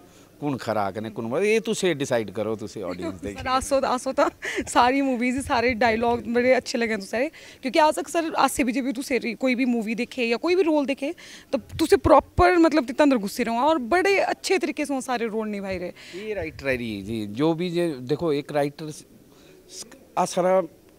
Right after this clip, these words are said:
Speaker 1: ਫਿਲਮ ਕਿਤੇ ਸ਼ੁਰੂ ਹੋਈ ਸਕ੍ਰਿਪਟ, ਸਕ੍ਰਿਪਟ ਹੀ ਨਹੀਂ ਹੋਊਗੀ ਤਾਂ ਅਸਾਂ ਕਿਆ ਕਰਨਾ? ਫਿਰ ਤੇ, ਤੇ ਰਾਈਟਿੰਗ, ਰਾਈਟਿੰਗ ਅਗਰ ਕਮਾਲ ਹੋਏਗੀ, ਡਾਇਲੌਗ ਤੂੰ ਸੌ ਇੱਕ ਹੀ ਤੇ ਇੱਕ ਮਿਲ ਗਏ, ਕਮਾਲ ਮਿਲ ਗਏ, ਲੇਕਿਨ ਸਾਹਮਣੇ ਕੋਈ ਐਕਟਰ ਅੱਛਾ ਨਹੀਂ ਆ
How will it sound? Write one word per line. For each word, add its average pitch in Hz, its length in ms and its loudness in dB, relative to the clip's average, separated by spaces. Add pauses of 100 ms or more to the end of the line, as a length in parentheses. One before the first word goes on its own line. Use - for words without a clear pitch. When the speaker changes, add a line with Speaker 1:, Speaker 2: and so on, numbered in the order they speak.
Speaker 1:
ਫਿਲਮ 190 280 2
ਕਿਤੇ 185 240 2
ਸ਼ੁਰੂ 135 300 -2
ਹੋਈ 85 220 -10
ਸਕ੍ਰਿਪਟ, - 420 -4 (840)
ਸਕ੍ਰਿਪਟ - 420 -2
ਹੀ 151 60 2
ਨਹੀਂ 165 120 -2
ਹੋਊਗੀ 123 220 -4
ਤਾਂ 156 140 -2
ਅਸਾਂ 147 200 -8
ਕਿਆ 127 160 0
ਕਰਨਾ? 80 320 -14 (840)
ਫਿਰ 202 100 2
ਤੇ, 240 140 2
ਤੇ 247 140 2
ਰਾਈਟਿੰਗ, 175 420 0 (600)
ਰਾਈਟਿੰਗ 220 440 0
ਅਗਰ 247 160 2
ਕਮਾਲ 214 380 -2
ਹੋਏਗੀ, 170 240 -2
ਡਾਇਲੌਗ 196 400 -2
ਤੂੰ 196 160 -10
ਸੌ 202 180 -2
ਇੱਕ 190 200 -4
ਹੀ 196 60 -8
ਤੇ 196 120 0
ਇੱਕ 185 120 -2
ਮਿਲ 170 200 -2
ਗਏ, 180 140 -2
ਕਮਾਲ 175 380 -2
ਮਿਲ 170 160 -2
ਗਏ, 190 120 0
ਲੇਕਿਨ 196 260 -2
ਸਾਹਮਣੇ 185 320 0
ਕੋਈ 135 160 2
ਐਕਟਰ 139 260 -2
ਅੱਛਾ 131 200 -4
ਨਹੀਂ 127 180 -6
ਆ 78 100 -12